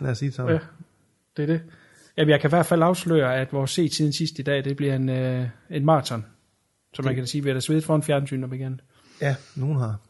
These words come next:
Speaker 2: Ja, nogen har.
Speaker 1: Ja.
Speaker 2: Nogen har ikke.
Speaker 1: Ja, sådan er det jo.
Speaker 2: Sådan er det. Goody two shoes, men, øh, hvis der ikke er noget, øh, vigtigt at vende, så kan vi jo kaste os ud i det, for jeg tror, det bliver, som sagt, en, øh, ordentlig, øh,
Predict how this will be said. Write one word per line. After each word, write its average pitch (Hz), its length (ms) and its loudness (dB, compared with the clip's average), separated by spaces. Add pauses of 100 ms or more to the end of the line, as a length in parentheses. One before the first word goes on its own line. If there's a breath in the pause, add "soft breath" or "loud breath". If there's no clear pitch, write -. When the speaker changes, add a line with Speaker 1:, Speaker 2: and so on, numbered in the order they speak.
(520)
Speaker 2:
Ja, 160 80 -2
nogen 151 200 0
har. 139 220 -4 (140)
Speaker 1:
Ja. 131 60 -4
Speaker 2:
Nogen 143 200 0
har 143 140 -4
ikke. 143 320 -4 (240)
Speaker 1:
Ja, 123 100 -10 (440)
sådan 117 160 -10
er 110 40 -10
det 123 80 -2
jo. 196 160 2 (840 loud breath)
Speaker 2:
Sådan 135 220 -2
er 135 60 0
det. 147 160 -2 (760 loud breath)
Goody 277 340 4
two 277 240 2
shoes, 240 600 0
men, 208 240 4
øh, 208 180 4
hvis 208 140 0
der 220 120 -4
ikke 233 200 -2
er 220 160 2
noget, 202 800 2
øh, 160 80 0
vigtigt 214 260 0
at 165 80 0
vende, 208 200 0
så 202 80 -6
kan 196 100 -2
vi 190 40 0
jo 175 60 4
kaste 165 240 -4
os 160 120 -6
ud 208 100 0
i 190 100 0
det, 160 100 -4
for - 80 -4
jeg 160 100 0
tror, 175 160 2
det 147 120 0
bliver, 147 220 2
som 143 160 -2
sagt, 151 300 -4
en, 139 260 0
øh, 135 240 0
ordentlig, 135 380 -4
øh, 127 100 -4